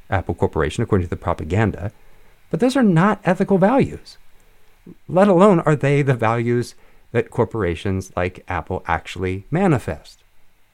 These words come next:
So we're confused on two levels. It's crazy making. The second place we find incoherence in our why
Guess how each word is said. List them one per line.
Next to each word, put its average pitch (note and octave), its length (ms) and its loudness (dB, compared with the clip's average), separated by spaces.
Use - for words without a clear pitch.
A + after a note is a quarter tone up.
So C3+ 320 -4
we're C3+ 140 0
confused C#3 720 0
on B2 360 0
two A3 180 0
levels. F3 640 -2
It's C#3+ 160 -6
crazy G#3 320 0
making. F#2 360 -6
The A2+ 100 -4
second F#3+ 340 2
place G2+ 320 0
we A2+ 100 -2
find G#2 360 0
incoherence G2+ 880 0
in A2 160 -2
our F#2+ 140 0
why E2+ 500 -4